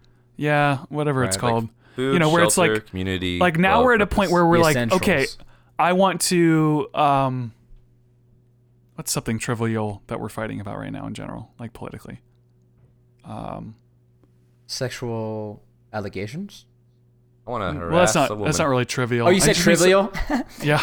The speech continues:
Speaker 1: I was like, um, no, that's not trivial.
Speaker 2: How about,
Speaker 1: <laughs>
Speaker 2: how about actors having, like, a grasp on politics, arguing about actors,
Speaker 1: Yeah,
Speaker 2: actors'
Speaker 1: uh,
Speaker 2: thoughts? Taylor Swift versus Kanye, that's happening.
Speaker 1: <laughs>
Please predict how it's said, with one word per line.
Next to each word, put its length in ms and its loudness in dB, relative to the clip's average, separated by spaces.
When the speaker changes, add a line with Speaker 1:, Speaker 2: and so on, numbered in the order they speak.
Speaker 1:
I 40 4
was 120 2
like, 220 0
um, 420 4
no, 240 6
that's 140 0
not 140 2
trivial. 280 2
Speaker 2:
How 180 -2
about, 240 4
Speaker 1:
<laughs> 140 2
Speaker 2:
how 80 2
about 240 4
actors 720 0
having, 720 -2
like, 220 -6
a 80 -6
grasp 500 -6
on 120 -12
politics, 640 -12
arguing 520 -10
about 340 -10
actors, 120 0
Speaker 1:
Yeah, 480 2
Speaker 2:
actors' 180 -4
Speaker 1:
uh, 160 2
Speaker 2:
thoughts? 160 -2
Taylor 220 2
Swift 280 -2
versus 240 -8
Kanye, 420 -6
that's 200 -8
happening. 420 -12
Speaker 1:
<laughs> 80 -4